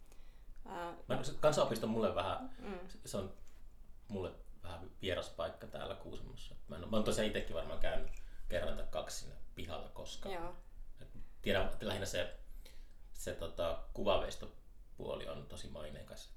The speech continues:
Speaker 1: Joo.
Speaker 2: Sitä ainakin tutut niinku aina jaksanut hehkuttaa, että se on
Speaker 1: Joo.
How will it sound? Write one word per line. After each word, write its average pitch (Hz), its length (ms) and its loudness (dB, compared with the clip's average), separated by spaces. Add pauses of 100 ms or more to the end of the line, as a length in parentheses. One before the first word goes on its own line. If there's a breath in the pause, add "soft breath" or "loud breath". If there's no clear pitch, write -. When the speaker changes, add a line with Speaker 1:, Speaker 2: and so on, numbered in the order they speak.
(140)
Speaker 1:
Joo. 196 340 -8
Speaker 2:
Sitä - 240 -6
ainakin - 360 -2 (520)
tutut - 320 -2
niinku 90 280 -4
aina - 140 -2 (480)
jaksanut - 480 -2
hehkuttaa, - 500 -4
että - 200 -2
se - 60 -2
on 226 180 0
Speaker 1:
Joo. 240 160 0